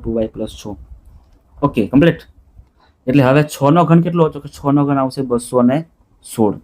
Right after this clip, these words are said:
સમજી ગયા છો તમે બધા હવે? અહીંયા છ. કરો આનો ગુણાકાર, તો છ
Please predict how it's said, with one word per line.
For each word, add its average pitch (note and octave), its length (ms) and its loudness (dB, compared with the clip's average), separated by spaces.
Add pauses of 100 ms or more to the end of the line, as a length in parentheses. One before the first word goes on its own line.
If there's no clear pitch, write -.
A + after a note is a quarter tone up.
(180)
સમજી E3+ 340 2
ગયા F#3+ 140 2
છો F3+ 120 -2
તમે E3 140 0
બધા C#3+ 240 2
હવે? C#3+ 160 -2 (540)
અહીંયા B2+ 340 -2 (1300)
છ. - 100 -8 (960)
કરો E3 200 4
આનો D3+ 180 4
ગુણાકાર, B2+ 380 0
તો B2 100 -6
છ - 140 -18